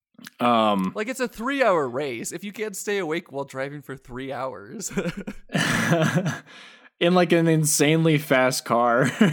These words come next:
Speaker 1: You can't stay awake doing that. <laughs> Um, I guess it is just circles, but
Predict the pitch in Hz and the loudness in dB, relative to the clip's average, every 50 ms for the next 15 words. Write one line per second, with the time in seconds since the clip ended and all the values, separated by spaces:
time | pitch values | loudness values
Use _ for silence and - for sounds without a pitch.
0 | - - 208 - - 339 - - - - - - - - - 180 165 - - 165 | 4 2 2 2 2 0 0 0 -4 -14 -16 -16 -16 -8 -6 -6 -4 -4 -4 -4
1 | 143 - 165 160 - 202 196 180 - - - 185 180 180 170 147 139 143 151 156 | -2 -2 0 2 2 2 2 2 0 2 4 4 4 6 4 4 4 4 2 2
2 | 147 151 - 131 131 127 127 123 123 127 139 156 240 - 262 254 214 151 - - | 0 0 2 2 2 2 2 2 2 2 2 2 4 4 4 2 2 0 0 0
3 | 240 220 - - _ - - - - - - - - _ - - 160 160 165 165 | 0 0 -2 -8 _ -20 -20 -20 -20 -20 -20 -20 -20 _ -2 0 2 4 4 4
4 | 160 160 156 - 151 151 151 151 143 131 135 135 131 113 110 110 104 - - 107 | 2 2 0 0 2 2 2 2 2 2 2 2 2 0 -2 -4 -4 -2 -2 -2
5 | 101 101 - 101 98 95 95 90 - - - 107 101 - - | -2 -2 -2 -4 -6 -6 -6 -8 -6 -2 -2 0 0 -2 -4